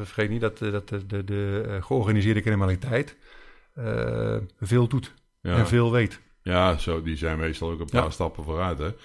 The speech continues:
Speaker 2: Wat ik me dan afvraag, eh, wa-, wat je, wat je ook vaak bij campers ziet, maar dus ook bij vrachtwagenchauffeurs, dat ze dan, eh, een of ander, eh, gas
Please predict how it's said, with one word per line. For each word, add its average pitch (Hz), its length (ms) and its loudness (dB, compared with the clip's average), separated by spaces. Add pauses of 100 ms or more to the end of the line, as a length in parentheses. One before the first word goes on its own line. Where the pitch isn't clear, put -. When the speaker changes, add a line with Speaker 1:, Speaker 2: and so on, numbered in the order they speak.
(260)
Speaker 2:
Wat 104 140 0
ik 107 80 2
me 110 60 0
dan 107 140 2
afvraag, 107 500 2
eh, 98 360 2 (100)
wa-, 92 260 -4
wat 95 220 -2
je, 95 280 2
wat 92 180 0
je 101 80 0
ook 107 160 0
vaak 95 320 2
bij 87 160 2
campers 117 400 6
ziet, 78 260 -4 (440)
maar 76 160 -6
dus 78 160 -6
ook 80 180 -6
bij 71 160 -8
vrachtwagenchauffeurs, 78 720 -4
dat 85 200 -2
ze 90 100 0
dan, 80 300 0
eh, 82 240 -2
een 85 80 0
of 78 60 0
ander, 78 460 2
eh, 80 100 -2
gas - 400 0